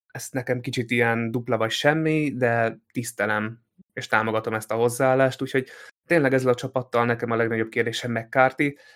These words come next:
de úgy vagyok vele, hogy, ö, elég értelmes gyereknek tűnt, egy évet padozott, egyszerűen ilyen koordinátorokkal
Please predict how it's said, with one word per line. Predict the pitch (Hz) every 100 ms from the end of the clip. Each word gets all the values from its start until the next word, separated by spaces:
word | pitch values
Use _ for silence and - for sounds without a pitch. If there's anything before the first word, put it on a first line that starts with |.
| _ _
de | -
úgy | 127 131
vagyok | 127 117 117
vele, | 123 120
hogy, | 120 117
ö, | 117 113 113 -
elég | - 120 113
értelmes | 123 123 139 135
gyereknek | 120 120 117 117 110
tűnt, | 120 113
egy | 117 117
évet | 113 107 -
padozott, | 117 117 113 110 110 _ _ _
egyszerűen | - - 135 123 123 120 - _ _ _ _ _ _
ilyen | 143 131 120 113 -
koordinátorokkal | - 127 123 120 117 117 113 113 117 110